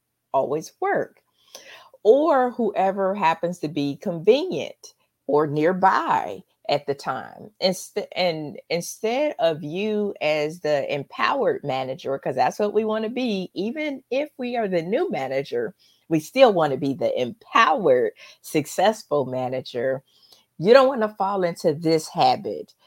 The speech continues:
of like, "Okay, I got this big project. I'm gonna delegate this piece. Susie Smith is available. I'm gonna go ahead and give it to her."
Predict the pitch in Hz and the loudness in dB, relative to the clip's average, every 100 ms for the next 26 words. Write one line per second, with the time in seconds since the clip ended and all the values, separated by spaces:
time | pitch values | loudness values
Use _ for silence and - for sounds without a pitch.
0 | _ - 143 139 127 127 - 170 170 165 | _ 0 2 2 0 0 4 4 4 2
1 | 139 135 135 151 _ _ - 143 156 143 | 2 2 -2 -8 _ _ 2 2 4 4
2 | 127 - - 208 233 220 202 - 202 180 | 2 -2 6 6 6 4 2 0 -2 -2
3 | 180 175 170 160 170 156 135 147 156 143 | 0 -2 -2 -6 0 0 2 0 0 0
4 | 131 131 202 214 - 254 214 208 208 - | -4 2 4 4 0 -4 -2 -2 -4 -10
5 | _ _ _ _ - - 254 240 233 220 | _ _ _ _ -10 0 2 2 -2 -4
6 | 240 226 214 208 214 185 202 196 196 196 | -2 -2 2 2 2 0 0 0 0 0
7 | 190 185 - - 185 202 185 180 165 160 | -2 -2 -4 -4 0 0 0 -2 -2 -2
8 | 160 180 151 143 143 143 135 131 143 120 | -2 0 -2 0 0 0 -2 -4 -2 -2